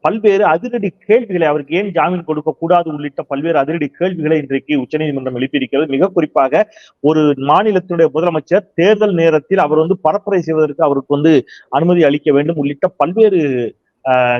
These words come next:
கேள்விகளை வந்து இன்னைக்கு உச்சநீதிமன்றம் எழுப்பியிருக்கிறது அப்படிங்கிறது ஒரு பெரிய விவாத பொருளாக மாறி இருக்கிறது. அரவிந்த் கெஜ்ரிவால் விரைவில் ஜாமீனில் வெளிவரக்கூடும் அப்படிங்கிற ஒரு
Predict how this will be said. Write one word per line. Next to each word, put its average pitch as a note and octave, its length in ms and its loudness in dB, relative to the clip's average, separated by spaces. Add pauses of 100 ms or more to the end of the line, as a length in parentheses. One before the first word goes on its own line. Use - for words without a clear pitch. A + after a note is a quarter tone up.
கேள்விகளை F3+ 400 0
வந்து D#3+ 200 -2
இன்னைக்கு C3 160 -4
உச்சநீதிமன்றம் A3 580 0
எழுப்பியிருக்கிறது D3+ 640 0
அப்படிங்கிறது C3 340 0
ஒரு C#3 220 2
பெரிய C3+ 560 2 (280)
விவாத D3+ 280 0
பொருளாக C#3 340 -6
மாறி C3+ 240 -2
இருக்கிறது. B2+ 340 -2
அரவிந்த் F3+ 480 2
கெஜ்ரிவால் D#3 400 2
விரைவில் C#3+ 460 0 (220)
ஜாமீனில் C#3+ 520 0
வெளிவரக்கூடும் D3 680 0 (220)
அப்படிங்கிற C3+ 260 2
ஒரு B2 300 0